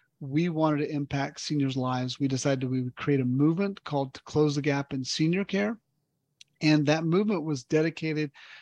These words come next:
to helping communities understand what their gaps are, what areas in their senior community had issues. Was it funding?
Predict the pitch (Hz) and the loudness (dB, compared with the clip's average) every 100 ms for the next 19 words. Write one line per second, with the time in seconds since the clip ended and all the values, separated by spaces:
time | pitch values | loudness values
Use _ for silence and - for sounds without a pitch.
0 | _ - 156 147 127 170 185 196 160 175 | _ 0 2 4 4 2 0 -4 0 0
1 | 160 147 147 143 - 147 135 127 143 - | 0 0 0 0 -2 -2 -2 -2 -4 -6
2 | _ 156 139 123 139 135 - - 127 123 | _ -4 -2 -2 0 -2 -4 -8 -8 -8
3 | 139 143 143 156 _ - 151 151 147 143 | -6 4 4 4 _ 6 8 8 8 6
4 | 135 143 170 - 170 160 156 165 151 143 | 6 8 6 4 2 2 0 0 0 2
5 | 143 139 - - - - 143 139 139 - | 0 -2 -8 -20 -18 -4 -2 -2 -6 -2
6 | 147 - 135 131 139 135 131 147 - 220 | -2 -2 -6 -8 -2 0 0 -4 2 4
7 | 165 139 135 | 4 2 -4